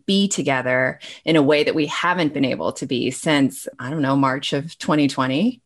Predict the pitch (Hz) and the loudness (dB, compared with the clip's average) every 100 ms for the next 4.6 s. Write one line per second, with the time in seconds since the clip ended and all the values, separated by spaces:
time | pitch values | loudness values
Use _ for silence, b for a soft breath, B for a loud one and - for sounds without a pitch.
0 | b b - 180 170 160 147 - _ - | b b 0 4 6 4 2 -6 _ -4
1 | 175 139 123 160 160 151 147 135 131 139 | 0 2 0 -2 -2 -2 -2 -4 -2 0
2 | 120 120 143 180 220 240 240 - 160 147 | 0 -2 0 2 2 2 0 2 0 2
3 | 147 - _ - 156 139 - - - - | 0 -6 _ 0 2 2 -2 -6 -12 -20
4 | _ - 139 101 - - | _ -8 -6 -4 -6 -10